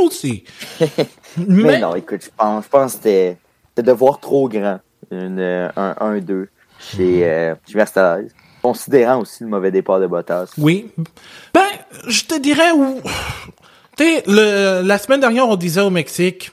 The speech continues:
Speaker 1: Bottas avait, il avait raté son départ. Ça, oh, je pense qu'on est d'accord. Là-dessus, je suis prêt à lui donner le bénéfice du, un petit peu le bénéfice du doute.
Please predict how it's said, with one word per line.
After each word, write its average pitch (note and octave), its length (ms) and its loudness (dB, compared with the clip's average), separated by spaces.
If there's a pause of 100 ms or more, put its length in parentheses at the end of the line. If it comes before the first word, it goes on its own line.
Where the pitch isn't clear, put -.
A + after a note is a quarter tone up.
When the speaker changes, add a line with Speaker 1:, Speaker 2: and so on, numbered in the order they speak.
(160)
Speaker 1:
Bottas F3 560 0
avait, D3 480 0 (340)
il F3 100 2
avait F#3 200 4
raté D3+ 260 0
son C#3 160 -8
départ. G#2+ 340 -12
Ça, G3+ 460 2
oh, D#3+ 100 0
je C#3+ 140 -4
pense E3 240 -2
qu'on C#3+ 200 0
est C#3 80 -4
d'accord. A#2+ 380 -4 (420)
Là-dessus, D#4+ 1120 -2 (300)
je G#3 160 2
suis B3 240 2
prêt - 180 0
à F4+ 40 2
lui C4 140 4
donner G#3+ 320 2
le G#3 160 4
bénéfice E3+ 560 0
du, - 160 -16
un G#3+ 120 4
petit G#3+ 240 -8
peu A3 160 4
le G3+ 120 2
bénéfice D3 480 -4
du A#2+ 100 -8
doute. G2 260 -16